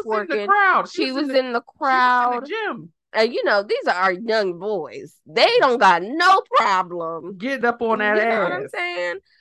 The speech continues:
Speaker 2: So I just, it, <sighs> the internet had, had fun.
Speaker 1: I bet they did. Erica Banks is twenty-three,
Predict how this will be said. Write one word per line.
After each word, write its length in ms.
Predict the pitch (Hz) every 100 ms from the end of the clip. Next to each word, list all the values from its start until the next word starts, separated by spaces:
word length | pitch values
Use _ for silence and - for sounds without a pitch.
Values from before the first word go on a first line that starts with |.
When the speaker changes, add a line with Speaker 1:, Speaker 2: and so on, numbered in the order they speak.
| _
Speaker 2:
So 100 | -
I 200 | 277 160
just, 220 | 247 247 - _
it, 240 | 196 196 - _
<sighs> 960 | 214 208 190 - - - - _ _
the 200 | 185 - 165
internet 440 | 170 151 117 143
had, 320 | 170 117 120 - -
had 280 | 190 185
fun. 540 | - - 175 127 143 - _
Speaker 1:
I 180 | - 359
bet 320 | 226 277 320 320
they 220 | 285 277
did. 380 | 226 269 262 196
Erica 320 | 185 262 254
Banks 300 | 226 233 226
is 100 | 214
twenty-three, 760 | - 226 220 220 220 175 165